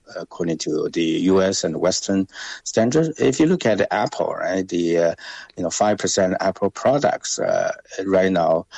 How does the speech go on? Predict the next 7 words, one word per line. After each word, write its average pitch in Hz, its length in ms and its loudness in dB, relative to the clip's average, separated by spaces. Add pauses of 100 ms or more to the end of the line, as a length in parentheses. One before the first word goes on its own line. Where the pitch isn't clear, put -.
(320)
uh, 87 320 0
you 92 60 -2
know, 85 200 0
own, 92 300 0 (140)
uh, 98 240 -4 (220)
own 98 260 0 (200)
produced 92 520 0